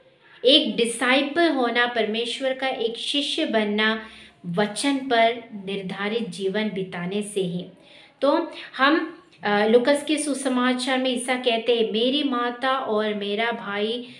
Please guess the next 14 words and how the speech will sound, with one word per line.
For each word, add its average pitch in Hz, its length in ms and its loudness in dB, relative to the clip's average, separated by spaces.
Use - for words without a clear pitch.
वही 208 520 2
है, 220 480 -2
मेरी 202 220 0
माता, 196 480 -2
मेरा 190 300 -4
भाई, 196 400 -2
बहन 214 440 -4
वही 208 480 0
है 311 360 2
जो 240 360 10
ईश्वर 320 520 4
का 226 360 -2
वचन 196 400 -6
सुनते 202 720 0